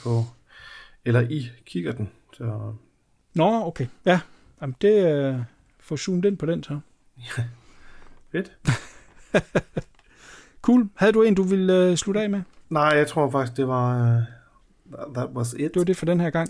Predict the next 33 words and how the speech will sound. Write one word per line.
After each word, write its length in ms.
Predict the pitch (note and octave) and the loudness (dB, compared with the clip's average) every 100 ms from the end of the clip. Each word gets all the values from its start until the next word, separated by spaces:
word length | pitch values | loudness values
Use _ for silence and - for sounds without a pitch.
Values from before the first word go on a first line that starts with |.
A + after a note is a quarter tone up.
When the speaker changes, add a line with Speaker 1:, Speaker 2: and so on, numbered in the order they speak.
| - | -6
Speaker 1:
Ja. 60 | - | -2
Speaker 2:
Jeg 80 | F#3 | 0
har 80 | F#3 | 2
fået, 420 | - G#3+ G#3+ G#3 | 4 4 6 4
øh, 60 | E3+ - | 2 0
to 200 | B3+ F3+ | -2 -2
film 280 | A3+ F3+ | -2 0
i 40 | C#3 | 0
postkassen 580 | - F#3+ - D#3 - C3+ | 0 -2 -2 -6 -4 -2
i 40 | |
dag, 200 | D#3+ D3 | -2 -2
som 120 | D#3+ | 0
jeg 80 | D#3+ | 2
desværre 520 | E3+ - F#3 G3 G3 - | 2 0 0 -2 -4 -4
så 200 | F3 D#3+ | -4 -4
ikke 180 | E3+ | -4
kan 120 | - D#3+ | -4 -4
nå 120 | D#3+ | -4
at 60 | |
få 120 | - D3 | -4 0
med. 180 | E3 E3 - - - - - | 0 0 -6 -20 -20 -18 -6
Øh, 80 | C#3+ C#3 C#3 C#3 | 0 0 0 0
jeg 100 | C#3+ | -2
sidder 200 | - D#3+ | 0 0
med 120 | D3+ D#3 | 0 0
dem 120 | C#3 | 0
her. 140 | D#3 - - - | 0 -2 -6 -2
Det 300 | F3+ G#3 A3+ | 0 2 2
ene, 100 | A3 | 2
det 180 | G3+ F#3+ | -2 -4
er 180 | F#3 F#3+ | -4 -4
altså 240 | E3+ - E3 | -4 -2 0
noget 320 | E3 E3+ | 2 2